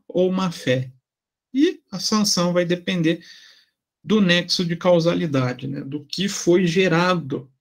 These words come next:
com essa violação. Então, as sanções são de caráter residual. Como assim, professor? Residual.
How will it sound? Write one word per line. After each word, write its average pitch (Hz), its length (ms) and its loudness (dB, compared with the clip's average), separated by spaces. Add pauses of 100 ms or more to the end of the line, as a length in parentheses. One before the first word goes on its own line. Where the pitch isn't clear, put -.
com - 140 -6
essa 151 280 0
violação. 143 720 -2 (1600)
Então, 247 200 4
as 233 100 2
sanções 180 1120 -2 (180)
são 226 440 2
de 190 140 4
caráter 151 640 0
residual. 160 1200 0 (1900)
Como 180 300 2
assim, 165 440 0
professor? 131 380 -6
Residual. 131 1040 0